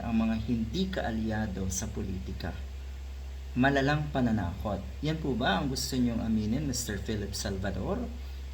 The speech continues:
Pwes, yung pananakot na yan ng mga Duterte ay tapos na. At ang totoo, sila ngayon ang aligaga, sila ngayon ang aburido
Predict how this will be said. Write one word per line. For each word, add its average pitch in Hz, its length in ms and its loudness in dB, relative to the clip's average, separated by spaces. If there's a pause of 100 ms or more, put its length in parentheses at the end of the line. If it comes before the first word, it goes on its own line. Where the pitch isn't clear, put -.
Pwes, - 560 4 (320)
yung 170 160 -2
pananakot 165 560 2
na 147 80 0
yan 147 240 4
ng 139 80 2
mga 131 240 2
Duterte 165 560 2
ay 131 240 2 (160)
tapos 107 480 -2
na. 80 160 -2 (880)
At 139 160 2
ang 131 160 0
totoo, 160 560 2 (400)
sila 135 320 2
ngayon 127 480 4
ang 110 160 2
aligaga, 101 640 0 (400)
sila 156 320 4
ngayon 139 320 2
ang 123 160 2
aburido 117 720 0